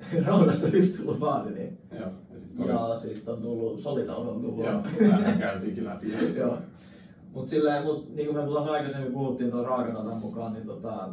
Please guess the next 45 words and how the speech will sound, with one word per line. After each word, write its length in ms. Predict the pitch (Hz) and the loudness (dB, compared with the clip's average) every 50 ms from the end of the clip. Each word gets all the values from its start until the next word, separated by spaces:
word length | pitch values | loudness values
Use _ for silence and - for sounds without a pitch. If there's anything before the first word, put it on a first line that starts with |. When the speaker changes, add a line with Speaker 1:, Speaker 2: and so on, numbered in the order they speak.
| - - | -12 -10
Speaker 1:
se 160 | - 113 110 | -10 -8 -8
nyt 140 | 113 110 123 | -8 -6 -4
vaan, 200 | 123 123 123 113 | -2 -2 -2 -2
että 140 | 113 113 | -2 -4
Vaarin 300 | 123 123 117 - 113 110 | -4 -4 -4 -4 -4 -4
on 100 | 117 123 | -4 -4
ollut 460 | 127 123 123 120 123 - - - - - | -2 -2 -2 -2 -2 -4 -8 -14 -14 -10
Turussa 540 | 127 123 123 123 123 120 - 117 120 117 117 - - - | -8 -6 -4 -4 -6 -6 -6 -6 -6 -6 -6 -10 -12 -10
kohta 260 | 113 120 117 - - | -8 -8 -8 -6 -6
kaksikymmentä 460 | 127 120 117 117 - - 110 - 107 | -6 -6 -6 -6 -8 -10 -10 -8 -6
vuotta. 380 | 120 120 107 - - - - - | -6 -4 -6 -6 -8 -10 -10 -10
Ne 240 | - - - - - | -8 -10 -10 -10 -8
on 40 | - | -6
Speaker 2:
Joo. 80 | 117 123 | -4 -4
Speaker 1:
well 180 | 127 123 120 | -2 -2 -4
established 500 | 120 - - 120 117 117 113 117 - - | -4 -4 -6 -6 -6 -4 -6 -6 -8 -8
player 240 | 110 117 120 107 101 - - | -6 -6 -4 -4 -4 -6 -8
Speaker 2:
Joo. 100 | - - | -8 -10
Speaker 1:
täällä 280 | - 104 92 87 90 | -10 -10 -10 -8 -8
näin. 160 | 92 85 - | -8 -8 -6
Speaker 2:
Joo. 100 | 95 92 92 - - - - - | -6 -8 -8 -10 -14 -18 -16 -14
Et 140 | - - - | -12 -12 -8
sinänsä 340 | - 110 110 - - - - | -6 -6 -6 -6 -8 -10 -6
tää 160 | - 110 107 | -4 -2 -2
olisi 240 | 101 - - - - - - - - - - - - - - - - | -2 -4 -8 -12 -16 -20 -20 -20 -20 -20 -20 -20 -20 -20 -20 -20 -6
paljon 160 | - - - 101 | -4 -4 -2 -2
mielenkiintoisempaa 840 | 110 104 101 101 98 95 95 95 92 90 95 95 92 92 85 85 - - - - | -4 -4 -6 -6 -8 -6 -6 -6 -6 -6 -8 -8 -8 -8 -8 -10 -12 -16 -16 -10
varmaan 380 | 95 92 92 92 90 90 90 92 | -8 -6 -6 -4 -4 -4 -4 -4
just, 180 | 95 95 - - | -6 -6 -8 -10
että 120 | - 92 | -12 -12
jos 100 | - 95 | -12 -10
katsois 340 | - 95 - - 95 - - | -10 -10 -10 -10 -12 -10 -8
Helsingin 420 | 110 104 101 - - 90 87 87 - | -8 -6 -6 -6 -8 -8 -10 -10 -10
sisällä 340 | - - - - - - - - - | -12 -12 -12 -12 -12 -12 -14 -14 -12
Speaker 1:
Mm. 320 | 123 123 123 123 - - | -10 -6 -6 -6 -6 -6
Speaker 2:
ja 100 | - 92 | -8 -8
katsois 400 | 92 95 95 - 92 92 - - | -8 -8 -8 -8 -8 -8 -8 -8
näitä 180 | 98 95 95 - | -8 -8 -10 -8
samoja 380 | - 98 95 95 95 92 90 - | -6 -6 -4 -4 -2 -4 -4 -4
firmoja, 360 | - 95 92 90 - - - | -6 -6 -6 -6 -6 -6 -4
Speaker 1:
Joo. 80 | - - | -4 -4
Speaker 2:
mitkä 160 | - - 95 | -4 -4 -4
on 60 | 95 | -2
ollut 140 | 95 95 95 | -2 -2 -4
siellä 380 | - - 104 95 92 92 95 | -4 -4 -4 -4 -4 -4 -6